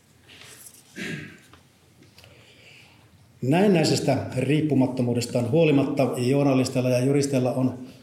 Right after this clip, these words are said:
syvä kohtalon yhteys. Nostan tästä, tästä, tässä esiin kaksi esimerkkiä tuosta syvästä kohtalon yhteydestä. Ensinnäkin oikeustieteen harjoittajilla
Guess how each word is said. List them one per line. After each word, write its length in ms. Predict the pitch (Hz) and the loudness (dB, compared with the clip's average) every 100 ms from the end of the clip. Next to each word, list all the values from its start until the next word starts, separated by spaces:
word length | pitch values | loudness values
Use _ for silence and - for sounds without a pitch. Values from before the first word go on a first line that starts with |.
| - | -20
syvä 480 | - - 139 135 131 - - | -10 0 2 2 0 -2 -10
kohtalon 600 | - 139 - 127 135 - | -4 -2 0 0 0 0
yhteys. 540 | 120 - 92 - - - _ _ _ - - | -4 -6 -10 -10 -14 -18 _ _ _ -20 -6
Nostan 260 | 123 - | -6 -2
tästä, 220 | 120 127 170 - | -4 -4 -6 -6
tästä, 300 | - - 143 - - | -8 -8 -10 -12 -10
tässä 260 | 127 - | -6 -2
esiin 680 | 120 135 139 135 139 - - - | 0 2 2 2 0 -10 -16 -2
kaksi 400 | 147 147 - 131 | 0 0 0 0
esimerkkiä 520 | 135 135 127 - 120 | 2 2 0 -2 -4
tuosta 320 | 110 107 107 | -4 -8 -8
syvästä 380 | 98 113 107 113 - | -8 -8 -8 -10 -16
kohtalon 440 | - 104 101 90 98 | -12 -10 -10 -10 -10
yhteydestä. 520 | 120 - 107 101 - - - _ _ _ _ _ _ _ _ _ - _ _ - - - - - - _ _ - | -10 -8 -8 -8 -12 -18 -20 _ _ _ _ _ _ _ _ _ -20 _ _ -20 -20 -20 -20 -20 -20 _ _ 0
Ensinnäkin 800 | 147 139 139 139 131 - - - - | 2 2 2 2 0 -4 -14 -20 -14
oikeustieteen 640 | - 151 156 151 139 135 | -2 0 0 0 0 0
harjoittajilla 840 | 113 - 143 147 127 - 123 120 | -2 -4 -2 0 0 0 -2 0